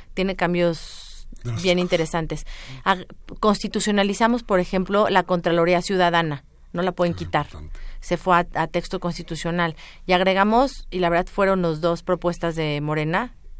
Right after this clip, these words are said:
Speaker 1: lo tengo que decir, que cualquier ciudadano puede presentar denuncias por actos de corrupción. Eso hoy no pasa, Miguel Ángel.
Speaker 2: Sí, es bien importante.
Speaker 1: Eso es bien importante. Me gustó mucho
Speaker 2: Claro.
Speaker 1: eso.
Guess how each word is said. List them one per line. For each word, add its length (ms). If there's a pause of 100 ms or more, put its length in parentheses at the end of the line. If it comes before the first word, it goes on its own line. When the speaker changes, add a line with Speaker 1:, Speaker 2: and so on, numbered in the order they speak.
(120)
Speaker 1:
lo 120
tengo 200
que 120
decir, 380 (380)
que 140
cualquier 400
ciudadano 360
puede 200
presentar 480
denuncias 380
por 120
actos 240
de 80
corrupción. 460 (100)
Eso 220
hoy 100
no 120
pasa, 340
Miguel 300
Ángel. 280 (140)
Speaker 2:
Sí, 160
es 160
bien 140
importante. 420
Speaker 1:
Eso 160
es 140
bien 240
importante. 680
Me 120
gustó 280
mucho 300
Speaker 2:
Claro. 60
Speaker 1:
eso. 160